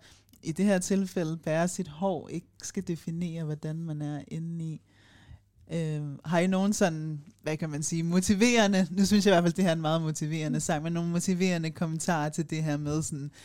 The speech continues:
Speaker 1: altså, man er jo alt, alt det, man er indeni, og så kan man selvfølgelig bruge det ude på til at, hvad kan man sige, altså, afspejle det, men det i sidste ende ikke er det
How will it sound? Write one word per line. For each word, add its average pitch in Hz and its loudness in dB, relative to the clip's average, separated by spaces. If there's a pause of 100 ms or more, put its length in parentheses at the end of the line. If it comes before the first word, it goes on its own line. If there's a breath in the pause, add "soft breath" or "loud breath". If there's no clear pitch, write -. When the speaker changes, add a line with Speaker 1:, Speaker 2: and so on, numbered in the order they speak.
(140 loud breath)
Speaker 1:
altså, 160 0
man 165 -2
er 170 6
jo 196 8
alt, 160 4
alt 196 4
det, 170 2
man 165 -2
er 160 2
indeni, 180 0
og 160 0
så 196 0
kan 196 0
man 156 -2
selvfølgelig 156 -4 (200)
bruge 208 2
det 196 2
ude 233 2
på 208 0
til 185 0
at, 151 -4 (540 loud breath)
hvad 170 -4
kan 160 -4
man 147 -4
sige, 143 -6
altså, 143 -4 (560)
afspejle 180 0
det, 170 -4
men 160 -4
det 156 -6
i 156 -2
sidste - -6
ende 165 -6
ikke 160 -6
er 165 -8
det 160 -4